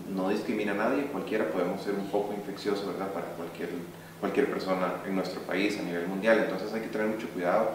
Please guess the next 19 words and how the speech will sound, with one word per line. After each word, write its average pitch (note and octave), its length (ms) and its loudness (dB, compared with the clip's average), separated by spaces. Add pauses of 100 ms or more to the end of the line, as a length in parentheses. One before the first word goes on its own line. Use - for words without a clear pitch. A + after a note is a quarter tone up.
(600)
y F2+ 280 0 (240)
retomar F#2+ 400 8
la G#2+ 80 6
importancia G#2 500 2
de F2+ 60 2
lo E2+ 80 2
que G2+ 100 0
es F2+ 120 0
cavidad E2+ 320 4
oral, B2+ 440 6 (140)
eh, F2+ 320 2
nuestra F#2 280 -2
higiene - 220 0
bucodental A#2 720 2
y F#2+ 60 -2
más F2+ 160 -2
que - 100 -6
todo G2 220 0
también F#2 400 -4